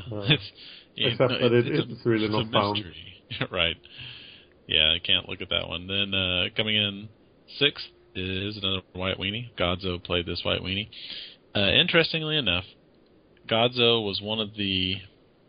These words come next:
Speaker 2: um, Godzo, Toreth, Scion, um, Adner, all got buys in the first round because they had placed in the top eight of Worlds twenty-three.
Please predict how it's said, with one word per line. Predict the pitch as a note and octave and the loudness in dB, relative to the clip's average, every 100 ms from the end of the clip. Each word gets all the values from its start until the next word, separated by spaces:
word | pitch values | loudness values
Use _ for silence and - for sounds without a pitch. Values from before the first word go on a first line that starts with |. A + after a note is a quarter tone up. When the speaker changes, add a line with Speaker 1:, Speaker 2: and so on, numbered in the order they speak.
| - | -18
Speaker 2:
um, | D2 D2 D#2 G#2 _ _ _ _ _ _ _ _ - | -14 -14 -14 -20 _ _ _ _ _ _ _ _ -2
Godzo, | G2+ A2+ A2+ A2+ A2 | 2 2 2 2 2
Toreth, | A#2 G#2+ A2 G#2+ G#2 - | 0 2 4 2 0 -2
Scion, | G#2 G#2 G#2 G2+ G2+ G2+ - - - - - _ - | 2 4 4 2 0 -4 -14 -20 -20 -20 -20 _ -8
um, | - E2 E2 E2 - | -4 -2 0 -2 2
Adner, | G2+ A2 A2 A2 A2+ - _ _ _ _ _ _ _ - G#2+ | 4 4 2 -2 -4 -6 _ _ _ _ _ _ _ -6 2
all | G#2+ A2+ | 6 6
got | G#2 G#2+ D2+ | 6 4 4
buys | - F#2+ F#2+ E2+ E2 | 4 4 4 2 -2
in | F#2 | -4
the | D#2+ | -8
first | F#2+ F2 - | -6 -6 -4
round | F#2+ D#2 D#2 | -4 -4 -6
because | E2+ - F2 D#2+ E2 - | -10 -4 -2 0 -2 -2
they | E2+ | -2
had | E2+ F2 D#2+ E2 _ _ | 0 0 -2 -4 _ _
placed | - G2 F#2+ G#2+ | 0 2 2 0
in | |
the | F2 | -6
top | - F2 D#2+ - | -4 -2 -4 2
eight | D#3+ C3+ - - - | 4 4 2 -10 -12
of | F2 E2+ E2 F2 | -6 -4 -6 -8
Worlds | F2+ F#2 - - | -8 -8 -8 -12
twenty-three. | G#2 - E3+ | -12 -10 -12